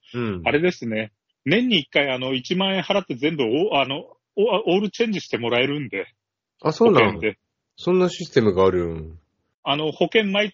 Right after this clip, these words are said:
Speaker 2: 毎月、毎月五百円から六百円ぐらい払うじゃないですか。
Speaker 1: おー。
Speaker 2: それの保険って、あの、あの、壊れても、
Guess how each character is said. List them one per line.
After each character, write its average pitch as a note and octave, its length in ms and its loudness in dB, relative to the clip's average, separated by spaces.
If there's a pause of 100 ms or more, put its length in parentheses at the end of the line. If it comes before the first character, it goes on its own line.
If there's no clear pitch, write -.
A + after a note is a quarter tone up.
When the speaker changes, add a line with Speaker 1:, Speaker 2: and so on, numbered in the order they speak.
(100)
Speaker 2:
毎 F#3+ 260 -4
月、 G#3 420 -12
毎 F3+ 220 0
月 F#3 640 0
五 E3+ 120 4
百 F3 200 2
円 G3 80 0
か E3+ 100 2
ら A2+ 80 0
六 G#2+ 100 -20
百 C#3+ 140 -2
円 C#3+ 60 -2
ぐ D3 80 -2
ら B2+ 60 -2
い - 60 -6
払 B2 200 -2
う D3+ 40 -8
じ C3 80 -8
ゃ G2+ 60 -6
な F#2+ 80 -10
い F#2+ 60 -12
で F#2 80 -14
す - 100 -20
か。 - 160 -8 (100)
Speaker 1:
お A#2 420 4
ー。 F#2+ 60 2
Speaker 2:
そ F3 80 2
れ F#3 180 2
の F#3+ 100 2
保 F#3 140 2
険 F3+ 260 -2
っ - 20 -16
て、 F3 300 -2 (100)
あ C#3 120 -2
の、 C#3 360 -6 (440)
あ C3+ 180 -2
の、 B2+ 220 -4 (380)
壊 G#3 260 4
れ A3 100 -6
て F#3 100 -4
も、 A#2 280 -8